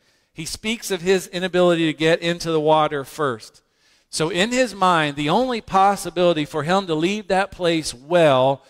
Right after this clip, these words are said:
is for him to get in the water first. And here's this guy showing up that this man doesn't know, and he asks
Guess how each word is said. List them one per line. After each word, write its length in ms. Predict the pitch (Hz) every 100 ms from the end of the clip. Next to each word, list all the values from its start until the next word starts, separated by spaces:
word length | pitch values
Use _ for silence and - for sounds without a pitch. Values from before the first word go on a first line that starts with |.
| _ -
is 180 | 151
for 160 | - 147
him 280 | 147 185 196
to 80 | 170
get 280 | 170 165
in 120 | 170 156
the 80 |
water 520 | 143 151 151 143 135 -
first. 720 | - 160 147 107 - - _ _ _ _ _ _ _
And 120 | 131
here's 260 | 165 254 220
this 180 | 220 -
guy 680 | - 156 135 131 131 160 127 _ _ _ _ _ _ _ _ _ _ _
showing 600 | - - 170 220 254 220
up 680 | 160 143 156 _ _ _ _ _ _ -
that 120 | 120
this 200 | 175 190
man 340 | 190 196 185 - 131
doesn't 420 | 156 214 233 185
know, 300 | 156 139 147
and 220 | 160 151
he 160 | 156 175
asks 560 | 208 240 233 - -